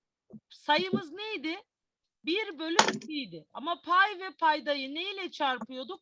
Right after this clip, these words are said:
Altı ile değil mi? Böylece ne olacak so-, sayımız? Sekiz bölü on iki ya. Eksi diyoruz. Altı bölü on iki.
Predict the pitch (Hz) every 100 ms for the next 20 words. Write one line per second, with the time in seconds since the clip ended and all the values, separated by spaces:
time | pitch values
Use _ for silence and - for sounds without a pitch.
0 | - - 247 254 233 320 311 220 185 330
1 | 427 208 - _ _ _ - _ _ -
2 | - - 311 403 415 302 320 311 392 403
3 | 330 247 254 - - 220 220 220 - -
4 | 220 - 226 233 233 240 277 381 - _
5 | _ _ _ _ _ _ - 311 320 -
6 | 427 330 285 330 294 311 381 - _ -
7 | 311 330 - 466 427 196 151 _ _ _
8 | _ _ - 294 - - 415 403 359 320
9 | 302 320 392 - _ _ - 226 262 277
10 | - 392 330 302 330 370 - 240 240 196
11 | 214 156